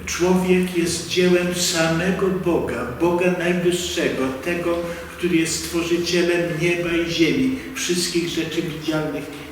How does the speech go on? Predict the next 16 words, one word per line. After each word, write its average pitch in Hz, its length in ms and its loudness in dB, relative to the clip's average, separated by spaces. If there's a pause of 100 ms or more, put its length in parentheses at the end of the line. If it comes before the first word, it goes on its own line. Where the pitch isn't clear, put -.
(200)
i 175 80 -2
niewidzialnych. 123 920 -4
Taka 131 260 -2
jest 127 460 -2 (380)
wielka 131 360 -2 (480)
godność 131 500 -4
człowieka. 120 560 -6
Druga 123 800 -4 (520)
prawda 151 400 -4 (300)
biblijna 120 520 -4 (380)
na 160 60 -4
temat 156 420 -4
początków 160 840 -6
człowieka, 175 600 -2 (760)
mianowicie, 165 960 -2 (680)
em, 151 360 -4